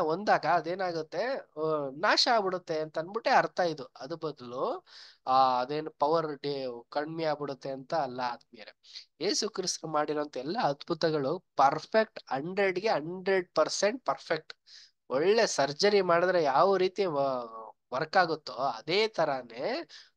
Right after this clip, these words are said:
ಕಂಪ್ಲೀಟ್ ರಿಪ್ಲೇಸ್ಮೆಂಟ್ ಮಾಡ್ತಿದ್ದೆ ಯಾರು ಅಂತಂದ್ರೆ ಯೇಸು ಕ್ರಿಸ್ತರು. ಅಷ್ಟು ಪರ್ಫೆಕ್ಟ್ ಆಗಿ ವೈದ್ಯನ ರೀತಿಯಲ್ಲಿ ಯೇಸು ಕ್ರಿಸ್ತರು ಅಲ್-, ಅವ್ರಿಗೆಲ್ಲರಿಗೂ ಕೂಡ ಅದ್ಭುತಗಳನ್ನ ಒಂದು,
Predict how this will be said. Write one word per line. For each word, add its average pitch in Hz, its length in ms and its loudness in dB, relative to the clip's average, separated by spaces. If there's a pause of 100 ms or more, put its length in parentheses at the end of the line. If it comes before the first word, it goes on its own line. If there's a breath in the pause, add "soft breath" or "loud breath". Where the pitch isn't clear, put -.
(140)
ಕಂಪ್ಲೀಟ್ 202 720 -2
ರಿಪ್ಲೇಸ್ಮೆಂಟ್ 190 840 -4
ಮಾಡ್ತಿದ್ದೆ 160 400 -8
ಯಾರು 151 260 -2
ಅಂತಂದ್ರೆ 151 500 -8
ಯೇಸು 135 280 -4
ಕ್ರಿಸ್ತರು. 123 400 -8 (140)
ಅಷ್ಟು 147 380 -4
ಪರ್ಫೆಕ್ಟ್ - 640 -2
ಆಗಿ 156 280 -2 (520 loud breath)
ವೈದ್ಯನ 180 560 0
ರೀತಿಯಲ್ಲಿ 160 680 -4
ಯೇಸು 151 280 -2
ಕ್ರಿಸ್ತರು 151 360 -8
ಅಲ್-, 143 240 -4
ಅವ್ರಿಗೆಲ್ಲರಿಗೂ 151 720 -2
ಕೂಡ 170 160 -2
ಅದ್ಭುತಗಳನ್ನ 143 840 -2 (640 loud breath)
ಒಂದು, 147 520 -2